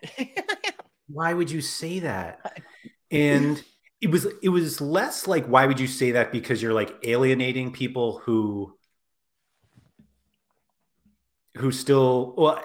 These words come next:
Speaker 2: it could be people who hate the product now, but, like, even people who, like, really like the product. And,
Speaker 1: Yeah.
Speaker 2: like, there is tremendous crossover between people who would like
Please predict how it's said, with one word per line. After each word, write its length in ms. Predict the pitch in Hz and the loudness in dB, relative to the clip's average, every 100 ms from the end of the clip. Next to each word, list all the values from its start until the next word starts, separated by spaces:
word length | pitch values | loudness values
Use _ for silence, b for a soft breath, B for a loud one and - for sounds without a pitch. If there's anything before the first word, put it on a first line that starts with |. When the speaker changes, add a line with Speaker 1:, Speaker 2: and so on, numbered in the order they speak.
| - | -4
Speaker 2:
it 100 | 185 | 4
could 140 | 190 | 4
be 80 | 131 | 4
people 240 | 127 123 | 0 -2
who 120 | 107 104 | -2 -2
hate 240 | 135 95 | 0 -2
the 60 | - | -2
product 320 | 104 85 - | -6 -8 -10
now, 180 | 85 - | -12 -6
but, 100 | 117 | -2
like, 160 | 123 160 | 0 0
even 140 | 143 | -2
people 200 | 143 123 | 0 -2
who, 100 | 110 | -2
like, 200 | 104 104 107 | -4 -8 -4
really 220 | 120 101 | -2 0
like 200 | 113 135 | 0 0
the 60 | - | 0
product. 360 | 113 98 95 B B B | -2 -2 -4 B B B
And, 100 | 147 | 0
Speaker 1:
Yeah. 60 | |
Speaker 2:
like, 140 | 139 127 - 160 | 2 0 -6 2
there 120 | 156 | 2
is 100 | 135 | 2
tremendous 600 | - 151 135 143 160 147 | 2 2 4 2 0 -4
crossover 840 | - 147 143 135 101 98 92 92 B B | -2 0 0 0 -4 -4 -6 -8 B B
between 440 | 131 - 131 117 | -8 -2 -2 -2
people 360 | - 135 139 131 | -2 -2 4 4
who 120 | 135 | 4
would 160 | 120 113 | -2 -2
like 460 | 104 120 127 - | -2 -2 -2 -12